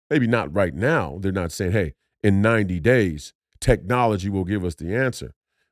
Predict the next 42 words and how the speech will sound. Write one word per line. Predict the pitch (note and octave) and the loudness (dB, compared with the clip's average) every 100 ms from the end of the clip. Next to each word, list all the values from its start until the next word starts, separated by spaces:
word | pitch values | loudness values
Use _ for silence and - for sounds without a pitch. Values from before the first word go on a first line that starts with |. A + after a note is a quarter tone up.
| - | 0
But | B2+ | 4
over | C#3+ B2+ | 4 4
the | G#2 | -2
course | - D#3+ C3+ - | -2 0 0 -2
of | E2+ | -6
time, | D3+ D#3+ C3 G#2+ | -2 0 0 0
as | G2 | -2
we've | F#2+ G#2 | -4 -6
continued | - F2 B2 F#2+ | -6 -6 -4 -4
to | |
kick | - B2 - | -4 -8 -8
the | |
can | E2 A2+ G2+ | -2 0 0
down | F#2 G2 | 0 0
the | E2+ | -2
road, | F2+ C3+ A2 - | -2 0 0 0
our, | A2 G2 F2+ - _ _ _ _ - | 2 2 -2 -8 _ _ _ _ -2
our | G#2+ | 0
belief | F#2 F#2 G2+ - A#2+ - | 2 0 2 0 -2 -6
is | F2 F#2 | -4 -2
that | G2+ F2+ | 0 -2
science | - A#2 G#2 F#2+ | -2 -2 0 -2
and | F#2 | -4
technology | - G2+ F2+ A#2+ C#3+ G2+ F2+ | -2 -4 0 0 2 0 0
will | F#2 G2 | 2 2
eventually | E2 G2+ G#2 F2+ F2+ | 2 0 -2 -6 -4
solve | - D#3+ G3 | -2 -2 -2
these | A2 F2 | -2 -6
things. | - G2 F2 | -4 -6 -4
But | A2+ | -4
there's, | - F#3+ F3+ _ _ _ - | 2 0 0 _ _ _ 2
there's | F3+ F3+ | 2 4
no | G3+ E3+ | 2 4
evidence | D#3 F3 C3+ C3+ F#3+ - | 2 0 0 -2 -4 -8
that | - C3 - | -2 -2 -4
they | - C3+ | -2 0
will | C3 B2 | 2 -2
solve | - E3+ F#3 F3 | 0 -2 -2 -2
things | - A2+ B2 B2+ | -2 -2 -2 -4
for | - | -4
the | F2 | -2
better. | F#3+ B3+ D#4 - | 2 2 0 -6